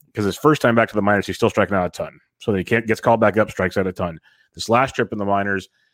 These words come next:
he was down to, like, a twenty-four, I think, or twenty-six percent strikeout rate, which is much better for Keston Hiura. So are you more optimistic this round? 'Cause he's on a lot of waiver wires right now.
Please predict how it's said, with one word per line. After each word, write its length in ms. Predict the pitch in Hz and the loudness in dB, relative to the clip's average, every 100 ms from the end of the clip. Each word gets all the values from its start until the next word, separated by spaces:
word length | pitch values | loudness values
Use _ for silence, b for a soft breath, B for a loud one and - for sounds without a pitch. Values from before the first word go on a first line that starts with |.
| _ | _
he 120 | 107 | -8
was 100 | 101 | -6
down 200 | 90 104 | -2 0
to, 60 | 110 | 0
like, 100 | 90 | -4
a 60 | 90 | -8
twenty-four, 1080 | - 107 110 95 - _ 98 101 113 117 113 | -8 -6 -6 -8 -16 _ -4 0 2 2 2
I 40 | |
think, 280 | - 117 107 | 0 -6 -6
or 60 | |
twenty-six 520 | - 104 101 - 107 - | -8 -8 -8 -4 -6 -6
percent 380 | 101 - 107 - | -6 -4 -4 -4
strikeout 400 | - 104 110 107 | -4 -2 0 0
rate, 160 | 110 | 0
which 160 | 101 98 | -2 -4
is 140 | 92 | -8
much 320 | 90 101 - | -2 -2 0
better 280 | 120 117 120 _ | 0 0 -2 _
for 80 | 120 | -6
Keston 320 | 127 113 123 | -4 -4 -4
Hiura. 260 | 127 135 139 _ _ _ _ _ _ | -4 -4 -6 _ _ _ _ _ _
So 300 | - 123 120 | -2 4 6
are 100 | 113 113 | 6 4
you 380 | 120 147 160 - | 4 4 4 0
more 240 | 113 123 131 | -4 0 0
optimistic 600 | 123 110 110 107 101 92 | 0 -4 -6 -6 -10 -8
this 260 | 120 - | -8 -8
round? 240 | 131 131 127 | -8 -6 -6
'Cause 120 | 101 | -6
he's 120 | 123 | -4
on 80 | 127 | -2
a 80 | 98 | -4
lot 300 | 90 95 107 | -4 -4 -2
of 60 | |
waiver 280 | 104 92 85 | -2 -2 -6
wires 320 | 82 78 - 82 | -10 -12 -14 -16
right 140 | - | -18
now. 140 | - | -20